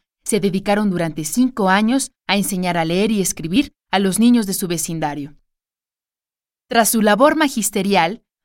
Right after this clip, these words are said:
María se inscribió en una escuela nocturna para mujeres, conocida como la Universidad Flotante, debido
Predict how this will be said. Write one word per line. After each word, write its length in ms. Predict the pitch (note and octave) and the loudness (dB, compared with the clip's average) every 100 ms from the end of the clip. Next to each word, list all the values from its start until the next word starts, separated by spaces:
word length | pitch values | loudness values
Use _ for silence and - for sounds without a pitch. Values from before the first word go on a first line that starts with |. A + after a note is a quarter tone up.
| - | 0
María 400 | G#3 G#3+ C#4 D#4 | 2 6 6 4
se 100 | D4 | 2
inscribió 480 | G#3 - E3+ E3 G3 | -4 -4 -6 -2 2
en 80 | G#3 | 2
una 160 | G3 | 2
escuela 340 | F3+ - F#3+ F#3+ | -2 -2 -2 -2
nocturna 560 | E3+ - A#3+ A3+ A3+ | -4 -6 -4 0 0
para 160 | G#3 F3+ | 2 0
mujeres, 640 | F3+ E3 D3 G#2+ - - _ _ _ _ _ | -2 -4 -8 -8 -12 -14 _ _ _ _ _
conocida 580 | - G3 F3+ B3+ B3+ D4+ | -2 0 0 0 2 0
como 200 | C4 E3+ | -2 -4
la 100 | D#3 | -4
Universidad 640 | D3+ D3 D3 - F3+ B3+ | -4 -4 -6 -4 0 0
Flotante, 680 | - B3 B3+ E3 C3 - - - _ _ _ | -2 -6 -2 -2 -4 -12 -20 -20 _ _ _
debido 580 | G#3 D4+ C#4 B3+ G3+ G#3 | -2 0 0 0 -4 -8